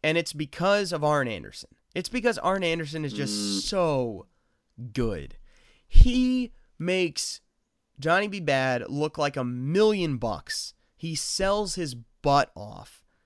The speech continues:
Speaker 1: this whole match. I mean, and also it works 'cause Marc Mero is a real boxer. So, like, when, when he's boxing, it looks legitimate. Like, we know, when he's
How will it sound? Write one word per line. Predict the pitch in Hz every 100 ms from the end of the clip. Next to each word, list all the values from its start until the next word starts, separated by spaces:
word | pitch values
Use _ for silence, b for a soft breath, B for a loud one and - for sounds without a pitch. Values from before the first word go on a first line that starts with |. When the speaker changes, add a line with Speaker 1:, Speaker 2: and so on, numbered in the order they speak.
| _ -
Speaker 1:
this | 131 -
whole | - - 202 214
match. | 139 113 107 -
I |
mean, | 143 139 B -
and |
also | 262 294 226 202
it | 131
works | 180 208 208 -
'cause | 156
Marc | 180 185
Mero | 180 175
is | 160 147
a |
real | 147 160
boxer. | 143 160 -
So, | 131 156
like, | 151 139
when, | 131 165 151 b b b b _ -
when | 147 190
he's | 196 190
boxing, | 139 - 165 180 - 147
it | 98 156
looks | 139 175 - - -
legitimate. | 139 147 120 147 160 107 - _ _ _ _ _ _ _
Like, | - 113 - _
we | 110 160
know, | 117 - -
when | 131 143
he's | 160 -